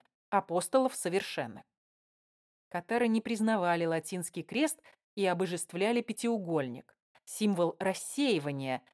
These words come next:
распыления материи, человеческого тела. Вот, видимо, откуда пятиугольное строение Монсигюра. Известный французский специалист по катарам Фернан Ньель считал, что в самом замке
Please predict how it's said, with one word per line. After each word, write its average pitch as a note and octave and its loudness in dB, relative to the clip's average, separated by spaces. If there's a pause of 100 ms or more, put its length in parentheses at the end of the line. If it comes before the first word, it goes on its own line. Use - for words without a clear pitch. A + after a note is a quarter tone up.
распыления G3 0
материи, G#3 0 (260)
человеческого F3+ 0
тела. G3+ -2 (520)
Вот, D4+ 2
видимо, G#3+ 4
откуда A#3 0
пятиугольное G#3+ 0
строение G#3 -2
Монсигюра. D#3+ -8 (1200)
Известный C#4 2
французский A#3+ 0
специалист G3+ 0
по F#3 -2
катарам F3+ 2 (360)
Фернан F3 0
Ньель A3+ 0 (720)
считал, D#4 -2
что - -2
в - -2
самом C4+ 2
замке D#3 0